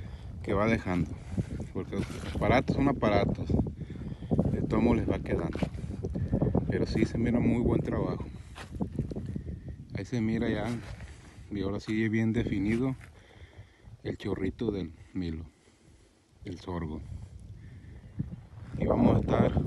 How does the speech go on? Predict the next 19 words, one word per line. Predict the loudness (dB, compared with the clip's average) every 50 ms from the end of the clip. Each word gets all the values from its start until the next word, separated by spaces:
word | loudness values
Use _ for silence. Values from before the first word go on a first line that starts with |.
| 2 2 2 2 0 0 -2
checándolo | -2 -4 -2 -2 -2 0 2 2 4 4 4 4
bien | 6 6 6 6
aquí, | 6 4 4 4 6 8
donde | 8 8 8 8 4 0 0 0 -2
está | 2 4 4
la | 6 6
paja. | 6 6 6 6 6 6 6 4 4 4 4 4 2 2 0 2 4 6 6 6 6 2 2 2 0 0 0 -2 -2 -2 -4 -4
Es | -2 0 0 2 4
donde | 6 8 8 10 10 10
más | 10 10 10
lo | 10 10
ataca | 8 8 8 6 6 6 4 0
porque | 2 2 0 -2 -2 0 2 2 4 4 4
el | 2 2
trip | 2 2 2 4 2 0 -4 -8 -10 -12 -12 -10 -10 -8
se | -6 -2 0 2
va | 4 4 4
al | 4
frijolito. | 2 0 0 2 2 2 4 2 2 0 -4 -4